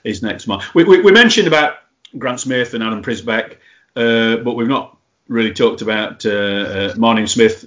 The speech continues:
Jack Clark, who we'd all forgotten existed. He, he came before the period that we're talking about, but he hadn't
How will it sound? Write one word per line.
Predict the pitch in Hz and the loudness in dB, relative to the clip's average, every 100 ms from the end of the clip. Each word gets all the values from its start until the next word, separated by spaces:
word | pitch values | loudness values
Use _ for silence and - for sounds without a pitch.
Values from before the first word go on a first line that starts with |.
| 113 | -6
Jack | 104 127 - | -2 -2 0
Clark, | 135 151 120 | 4 4 2
who | |
we'd | 107 113 | 0 4
all | 120 | 4
forgotten | 101 104 113 98 98 92 _ _ _ _ - | 2 -2 -2 -2 -10 -14 _ _ _ _ -10
existed. | 101 95 113 - 104 | -8 -6 -6 -6 -6
He, | 104 101 | -8 -10
he | - | -12
came | - 135 - | 2 2 2
before | 117 110 135 123 107 | -2 -4 0 2 2
the | |
period | 104 110 98 92 | 2 0 0 -6
that | 92 | -12
we're | - | -6
talking | 107 95 | -6 -6
about, | 92 104 101 | -6 -6 -4
but | 101 | -2
he | |
hadn't | 107 98 95 | -4 -4 -18